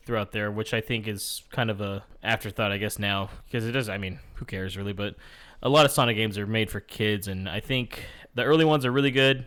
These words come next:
and at this point, like I said, I actually own all of them now, too, so I went back and I have them all on Genesis, Sega C D, all that stuff.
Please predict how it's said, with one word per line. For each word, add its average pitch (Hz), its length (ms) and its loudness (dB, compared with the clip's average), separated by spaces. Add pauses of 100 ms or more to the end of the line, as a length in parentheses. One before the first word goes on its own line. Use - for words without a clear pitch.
and 113 160 0
at 120 60 4
this 123 140 -2
point, 120 180 0
like 110 100 0
I 107 60 -2
said, 101 240 -2
I 120 160 4
actually 117 360 0
own 101 300 -2 (640)
all 110 200 4
of 95 80 0
them 95 120 -4
now, 95 240 -4
too, 98 280 -6
so 101 220 -6
I 98 120 -6
went 107 180 -4
back 95 300 -8
and 95 140 -10 (440)
I 117 40 0
have 120 80 2
them 107 100 -4
all 104 140 0
on 101 100 -4
Genesis, 98 560 -6
Sega 98 180 -10
C - 200 -12
D, 87 40 -14
all 82 120 -14
that 92 80 -16
stuff. 101 220 -12